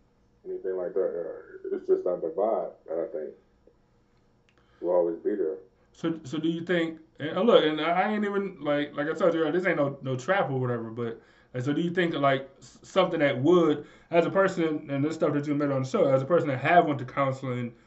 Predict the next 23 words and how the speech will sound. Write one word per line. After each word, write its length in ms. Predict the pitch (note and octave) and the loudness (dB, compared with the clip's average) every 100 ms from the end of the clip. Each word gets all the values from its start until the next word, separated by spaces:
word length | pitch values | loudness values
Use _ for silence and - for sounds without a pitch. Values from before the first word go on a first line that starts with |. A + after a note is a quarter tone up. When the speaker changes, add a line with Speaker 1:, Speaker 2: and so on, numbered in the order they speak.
| _ _ | _ _
Speaker 2:
like, 160 | C3+ C#3 | 2 4
like, 160 | C3 B2+ | 4 2
just 160 | E3+ | 0
in 100 | D#3 | 2
your 100 | C3+ | 0
life, 320 | C3 E3+ E3 C3 | 4 4 2 0
like, 140 | A#2+ | -4
do 60 | B2+ | -2
you 120 | C#3 | -2
feel 180 | - C#3 | -2 -2
like 200 | C3+ B2+ | 0 2
that 280 | C3+ C#3+ - | 4 4 2
could 140 | C3+ | -4
be 400 | C#3 C3+ C3 B2+ - _ _ _ | 0 0 0 -4 -14 _ _ _
a 60 | A#2+ | -6
way 180 | C3 C3 | 0 2
to 60 | |
open 240 | C3 C3 C3 | 4 4 0
the 80 | |
door? 340 | A#2 C#3+ F#3+ F3+ | -4 -2 0 2
Like, 200 | C#3 B2 | 2 2
if 60 | B2+ | 2
guys 500 | C#3+ C#3 C3+ B2+ | 2 4 4 2